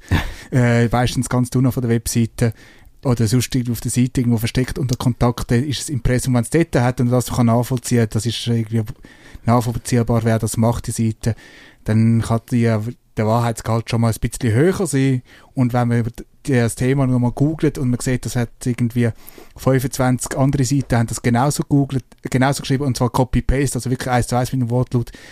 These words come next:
Speaker 2: dann kann etwas eher weniger, äh, etwas wahr sein, weil das Copy-Paste, das ist dann, äh, eigentlich ohne Überprüfung einfach übernommen worden.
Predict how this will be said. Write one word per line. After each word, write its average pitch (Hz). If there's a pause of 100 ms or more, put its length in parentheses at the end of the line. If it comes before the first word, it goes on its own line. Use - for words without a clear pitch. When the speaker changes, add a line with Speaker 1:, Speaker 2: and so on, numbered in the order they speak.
(260)
Speaker 2:
dann 117
kann 120
etwas 117
eher 123
weniger, 127
äh, 120
etwas -
wahr 120
sein, 117
weil 110
das 113
Copy-Paste, 120
das 123
ist -
dann, 110 (640)
äh, 113 (380)
eigentlich 113
ohne 120
Überprüfung 113
einfach 104
übernommen 98
worden. 98